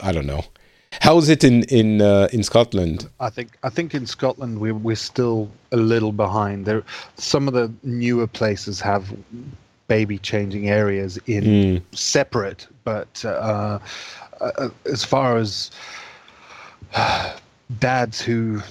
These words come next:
Speaker 2: have coffee, there's nothing like that that I can see. I'm, but I do live in rural Scotland, so there's not really that much around compared to other areas. So I was just thinking while you were talking what having a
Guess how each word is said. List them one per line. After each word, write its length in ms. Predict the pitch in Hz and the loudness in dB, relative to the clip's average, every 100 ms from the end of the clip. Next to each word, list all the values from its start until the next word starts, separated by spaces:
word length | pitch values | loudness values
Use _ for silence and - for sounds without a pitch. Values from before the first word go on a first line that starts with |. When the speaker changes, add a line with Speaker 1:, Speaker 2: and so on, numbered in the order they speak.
| - | -14
Speaker 2:
have 320 | - - 113 - | -6 -4 -4 -4
coffee, 460 | - 113 - 104 | -2 -2 -4 -4
there's 280 | 104 107 104 | -2 -4 -2
nothing 540 | 113 113 98 117 101 101 | -2 -2 -2 -2 -2 -2
like 240 | 95 - | -4 -2
that 240 | 101 95 | -2 -2
that 120 | 101 95 | -2 -4
I 100 | 92 | -2
can 180 | 104 | -4
see. 160 | 92 107 | -2 0
I'm, 240 | 104 104 - | 0 -2 -4
but 320 | 123 123 160 | -4 0 0
I 80 | 156 | 2
do 200 | 160 123 | 0 0
live 200 | 104 101 | 0 -2
in 160 | 98 | -4
rural 260 | 101 101 92 | -2 -2 -2
Scotland, 500 | - 98 82 92 92 | -4 -4 -4 -6 -6
so 120 | - | -4
there's 200 | 98 98 | -4 0
not 180 | 117 101 | 0 0
really 280 | 101 95 95 | 0 0 0
that 220 | 98 101 | 0 0
much 500 | 101 - - - - - - - - _ _ _ | -4 -2 -4 -4 -8 -16 -20 -20 -20 _ _ _
around 600 | 131 107 104 92 90 - | 0 2 2 -2 -4 -10
compared 360 | 98 92 98 92 | -12 -6 -4 -4
to 140 | - | -6
other 160 | 95 80 | -6 -4
areas. 400 | 90 92 90 92 | -4 -2 -2 -2
So 120 | 110 107 - - - | -4 -4 -8 -4 0
I 60 | |
was 100 | 113 | 0
just 220 | 113 139 - | 2 0 0
thinking 280 | 113 117 | -2 -2
while 160 | 107 104 | 0 0
you 80 | 101 | -2
were 60 | |
talking 480 | 95 123 113 - 95 | -4 -4 -4 -4 -4
what 200 | 101 104 - | -2 -2 -4
having 380 | - 104 98 98 | -2 -2 -2 -4
a 120 | 92 | -6